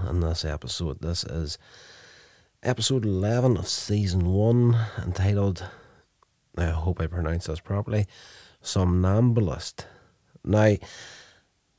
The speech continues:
I've watched this series countless times at this point, and I never actually looked up what somnambulist actually means, so I just took a look for it online there, and apparently it's another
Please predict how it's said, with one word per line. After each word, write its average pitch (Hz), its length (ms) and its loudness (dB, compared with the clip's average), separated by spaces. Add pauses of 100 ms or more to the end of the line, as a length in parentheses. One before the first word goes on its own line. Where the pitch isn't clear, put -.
(640)
I've 196 200 0
watched 123 280 -2
this - 340 2 (160)
series 92 760 0 (1900)
countless - 640 -2
times 85 380 -4
at 80 80 -10
this 85 180 -8
point, - 400 -6 (480)
and 123 100 2
I 135 60 4
never 147 260 4
actually 127 380 0
looked 107 180 -4
up 98 160 -2
what - 100 -6
somnambulist 90 880 0 (140)
actually 85 460 -6
means, 87 420 0
so 104 140 -6
I - 20 -4
just 165 220 -10
took - 180 -8
a - 20 -2
look 117 200 -4
for 110 180 -2
it 98 80 -2
online 98 520 2
there, 95 200 2 (640)
and 101 160 0
apparently 101 720 2 (840)
it's - 200 -4
another 101 500 2